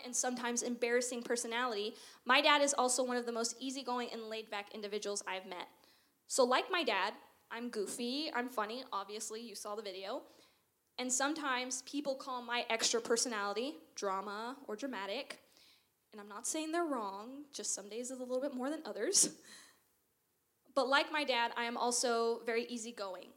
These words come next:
I am also very easy to get along with. And I have a very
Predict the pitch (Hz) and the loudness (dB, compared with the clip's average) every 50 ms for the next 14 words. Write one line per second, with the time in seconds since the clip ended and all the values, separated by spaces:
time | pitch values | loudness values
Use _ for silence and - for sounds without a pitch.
0 | _ _ _ _ _ _ _ _ _ _ _ _ _ _ - 233 240 247 247 - | _ _ _ _ _ _ _ _ _ _ _ _ _ _ -4 -2 -2 0 2 2
1 | 240 277 269 - - 254 214 214 208 220 214 214 202 - 226 226 214 - 220 220 | 2 4 4 2 2 2 0 -2 -2 -4 -6 -6 -8 -8 -10 -10 -8 -8 -8 -8
2 | 214 208 208 202 202 196 196 190 190 185 190 - 107 - - - - _ _ _ | -8 -6 -6 -4 -4 -2 -2 -4 -4 -4 -6 -8 -8 -8 -12 -18 -20 _ _ _
3 | _ _ _ _ _ - 233 233 240 240 233 196 196 226 247 262 269 | _ _ _ _ _ -6 -4 -2 -2 -2 -4 -4 -2 0 0 0 -2